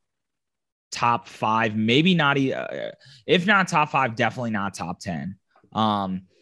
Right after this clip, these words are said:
because when you talk about just the longevity he's had, and unfortunately, of course, he doesn't have that, uh, Super Bowl yet. But, I mean, dude,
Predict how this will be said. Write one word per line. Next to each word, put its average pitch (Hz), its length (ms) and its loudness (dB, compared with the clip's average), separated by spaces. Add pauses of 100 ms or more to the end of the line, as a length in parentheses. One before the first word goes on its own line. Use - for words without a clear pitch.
(240)
because 120 520 0 (100)
when 120 220 -6
you 131 120 -4
talk 143 240 0
about 131 340 0
just 117 240 -8 (100)
the 110 160 -2
longevity 107 840 -2
he's 107 220 -4
had, 98 480 -6 (420)
and 107 400 -4
unfortunately, 107 840 -2
of 98 140 -6
course, 104 500 -6
he 107 200 -6
doesn't 107 300 -2
have 104 320 -6
that, 98 320 -4
uh, 95 340 -4 (680)
Super 127 400 0
Bowl 104 480 -2 (280)
yet. 98 440 -4
But, 104 460 -2 (540)
I 107 80 -6
mean, 110 300 -2
dude, 95 400 -2